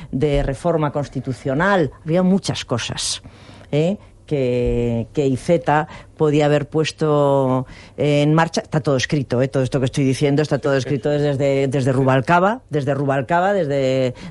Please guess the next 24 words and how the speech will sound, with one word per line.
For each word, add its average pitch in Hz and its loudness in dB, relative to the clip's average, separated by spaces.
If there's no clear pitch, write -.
desde 143 0
la 139 2
declaración 147 0
de 175 4
Granada 180 2
hasta 139 -2
la 139 0
declaración 135 -2
de 151 2
Barcelona. 147 0
Es, 147 -6
esta 147 -2
es 131 -2
las, 139 0
la, 120 0
es, - -4
es 143 -4
todo 160 0
el 156 4
acervo 151 0
del 143 0
Partido 151 0
Socialista 147 0
respecto 143 0